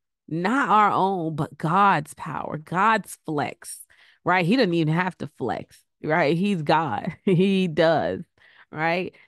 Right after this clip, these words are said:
So it says, "In speaking of the new covenant, he makes the first one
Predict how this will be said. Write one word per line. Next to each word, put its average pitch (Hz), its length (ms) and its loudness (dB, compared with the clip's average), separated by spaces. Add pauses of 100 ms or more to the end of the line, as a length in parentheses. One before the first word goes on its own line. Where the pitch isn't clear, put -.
(100)
So 156 120 -4
it 156 220 -6
says, 135 360 -2 (320)
"In 160 160 -2
speaking 208 480 -4
of 190 120 -4
the 165 100 -2
new 175 220 0
covenant, 170 400 -4
he 196 180 0
makes 160 240 -4
the - 160 -8
first 180 380 -2
one 165 200 2